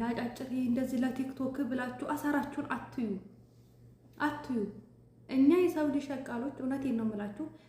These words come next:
ይሄ ልታይ ልታይ ማለት ይሄ ፊን ፊን ፊን ማለት የለንበትም። እኔ በበኩሌ የለሁበትም፣ ትዝም አይለኝም። የሆነ መዝናኛ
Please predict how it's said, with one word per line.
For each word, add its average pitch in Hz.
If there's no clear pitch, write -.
ይሄ 320
ልታይ 262
ልታይ 285
ማለት 320
ይሄ 262
ፊን 294
ፊን 294
ፊን 294
ማለት 311
የለንበትም። 240
እኔ 269
በበኩሌ 285
የለሁበትም፣ 247
ትዝም 330
አይለኝም። 190
የሆነ 269
መዝናኛ 262